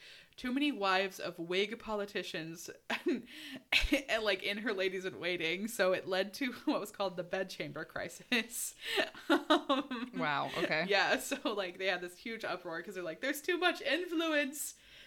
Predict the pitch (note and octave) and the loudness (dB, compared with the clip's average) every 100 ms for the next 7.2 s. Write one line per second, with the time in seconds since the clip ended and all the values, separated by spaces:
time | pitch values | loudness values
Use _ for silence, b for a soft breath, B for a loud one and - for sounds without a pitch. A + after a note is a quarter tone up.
0 | B - G#3 F#3+ F#3 F#3+ F#3 F3 E3 E3 | B -2 0 2 2 0 0 -2 -2 -4
1 | F#3 E3 D#3+ D#3 D#3 A2 G2 B2 F2 C2+ | -6 -4 -6 -8 -8 -8 -8 -8 -8 -6
2 | A#1+ - - - - C#4+ C4+ B3 - A3+ | -6 -8 -10 -14 -2 2 4 2 2 4
3 | D4+ D4 C4+ C4+ A#3 G#3 F#3+ F3+ A3 C4 | 4 2 2 -4 -2 2 2 0 -4 -4
4 | D#4 F#4 G#3+ G3+ F#3+ F#3+ F3+ F3+ F3 - | 0 0 0 2 4 4 0 -2 -4 0
5 | E4+ G4 D#4 C#4 C4+ B3+ - G3+ E3 E3+ | 0 2 2 2 0 -6 -4 -4 -2 2
6 | F3+ E3 E3 F#3+ D3+ D#3 C4 D4+ G#3+ F#3 | 4 4 2 -2 -4 -4 -4 -4 -4 0
7 | F#3+ | 0